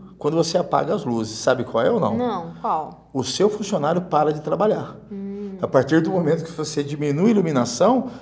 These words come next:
Speaker 1: na cabeça dele, o turno dele já tá terminando também. Então, posto bem iluminado,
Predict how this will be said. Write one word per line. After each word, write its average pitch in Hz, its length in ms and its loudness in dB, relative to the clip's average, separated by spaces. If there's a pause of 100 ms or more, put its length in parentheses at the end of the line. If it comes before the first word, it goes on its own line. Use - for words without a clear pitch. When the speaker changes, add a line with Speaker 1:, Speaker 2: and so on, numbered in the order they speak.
Speaker 1:
na 190 140 6
cabeça 170 480 2
dele, 143 300 2
o - 20 -4
turno 226 360 0
dele 151 260 -2
já 202 120 2
tá 233 160 -4
terminando 220 600 -2
também. 160 500 2 (340)
Então, - 200 2
posto 220 400 2
bem 170 140 -2
iluminado, 156 760 0